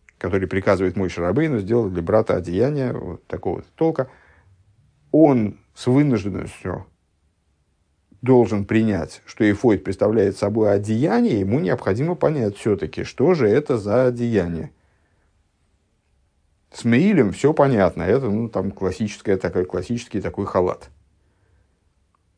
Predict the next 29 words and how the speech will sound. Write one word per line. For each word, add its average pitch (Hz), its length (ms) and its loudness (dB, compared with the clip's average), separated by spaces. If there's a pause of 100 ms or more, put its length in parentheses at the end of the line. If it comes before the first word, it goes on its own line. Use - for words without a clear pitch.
(2250)
С - 80 -6
рубашкой 131 480 4
нижней 120 580 0 (200)
тем 104 200 0
более 92 280 2
понятно. - 520 -10 (960)
С 107 60 -10
головным 113 480 4
убором 120 520 4 (260)
тоже 110 220 4
все - 180 -8
ясно. 92 400 -10 (1080)
С - 80 -20
хойшином 139 600 4
приходится 127 460 0
попотеть. 110 720 -4
<laughs> - 300 -8
Ну, 123 100 -2
то 120 100 0
есть - 140 0
надо 113 240 0
как-то 98 360 0
оправдать 110 560 2
его 92 180 -2
присутствие 101 480 -2
в 92 60 2
этом 95 240 -2
перечислении, 107 720 -2
хоть 117 360 -2